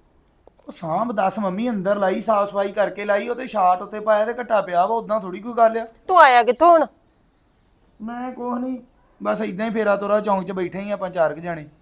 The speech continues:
Speaker 2: ਉਹ ਚੌਂਕ ਨੇ ਹੀ ਤੈਨੂੰ ਖਾ ਲੈਣਾ ਵਾ, ਚੌਂਕ 'ਚ ਹੀ ਰਹਿਣਾ ਚੌਵੀ ਘੰਟੇ। ਡੰਗਰਾਂ ਤੋਂ ਸਿਵਾਏ ਹੋਰ ਵੀ ਕੋਈ ਕੰਮ ਧੰਦਾ ਕਰ ਲਿਆ ਕਰ।
Speaker 1: ਹੋਰ ਕੰਮ ਕਾਰ ਕਰੀਦਾ ਹੀ ਆ, ਪੈਲੀ ਬੰਨਾ ਮੈਂ ਹੋ ਵੇਨਾ, ਕੋਈ ਵੇਂਦਾ ਵਾ।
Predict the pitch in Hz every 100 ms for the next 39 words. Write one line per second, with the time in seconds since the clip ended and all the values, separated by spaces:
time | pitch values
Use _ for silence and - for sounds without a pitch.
0 | _ - - 320 359 339 339 359 403 415
1 | 403 339 339 349 277 269 269 285 262 -
2 | 302 311 320 381 427 302 320 349 277 320
3 | 339 285 370 - - 233 311 294 302 302
4 | 311 302 320 349 349 269 294 370 330 262
5 | 269 285 262 240 190 180 185 170 _ _
6 | _ _ _ _ _ _ _ _ _ _
7 | _ - 170 147 123 135 131 156 156 143
8 | 139 175 185 196 220 208 185 190 196 175
9 | 170 214 202 240 247 208 196 226 262 247